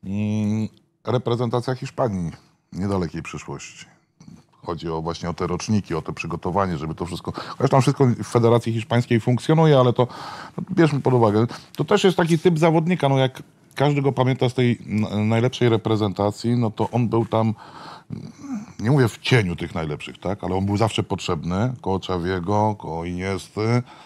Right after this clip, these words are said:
koło Busquetsa, on, on, on tam cały czas gdzieś funkcjonował, ale na takim troszeczkę bardziej rozsądnym, e, wiesz, od niego się nie wymagało nie wiadomo czego, chociaż był świetnym piłkarzem, pamiętamy, w tej reprezentacji.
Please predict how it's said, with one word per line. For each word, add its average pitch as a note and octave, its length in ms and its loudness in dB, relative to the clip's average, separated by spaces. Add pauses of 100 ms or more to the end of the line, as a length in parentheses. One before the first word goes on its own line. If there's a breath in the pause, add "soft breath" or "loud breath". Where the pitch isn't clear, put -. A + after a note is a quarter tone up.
(120 loud breath)
koło F2 180 -6
Busquetsa, F#2+ 760 -2
on, F2 280 -10
on, D#2+ 220 -10
on E2 140 -10
tam F2 180 -8
cały G2+ 240 0
czas G2 220 0
gdzieś F#2 200 -2
funkcjonował, G2 680 -2 (680 loud breath)
ale A2+ 140 -4
na A2+ 140 0
takim A#2+ 340 -4
troszeczkę B2 400 -4
bardziej B2 300 2
rozsądnym, B2 760 2
e, A2 380 2
wiesz, D#2+ 140 -6
od F2+ 160 -4
niego G2+ 140 -2
się G2+ 120 -6
nie G2 100 0
wymagało F#2+ 400 -2
nie D#2 80 -2
wiadomo D2+ 320 -4
czego, E2+ 220 -6
chociaż F2+ 420 -4
był D#2 200 -6
świetnym F#2 300 -4
piłkarzem, A2 440 0
pamiętamy, F2+ 380 0
w C#2+ 40 -6
tej E2 140 -4
reprezentacji. D#2+ 640 -8